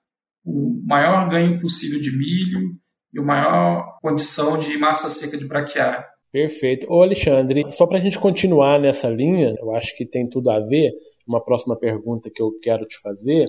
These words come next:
Speaker 2: do ponto de vista de planejamento da implantação. Então, a, a gente já conversou aqui, você,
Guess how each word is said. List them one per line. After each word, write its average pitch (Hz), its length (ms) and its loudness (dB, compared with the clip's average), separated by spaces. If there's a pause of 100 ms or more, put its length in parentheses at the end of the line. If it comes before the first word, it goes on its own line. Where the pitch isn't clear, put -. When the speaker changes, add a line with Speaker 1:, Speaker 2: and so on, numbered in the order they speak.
(140)
Speaker 2:
do 135 120 -6
ponto 170 260 2
de 160 120 0
vista 165 260 0
de 165 120 -4
planejamento 165 880 2
da 143 120 4
implantação. 143 840 2
Então, 135 340 2
a, 127 280 2
a 120 80 4
gente 127 300 -4
já 127 100 4
conversou 120 520 -4
aqui, 147 260 -2
você, 127 560 -2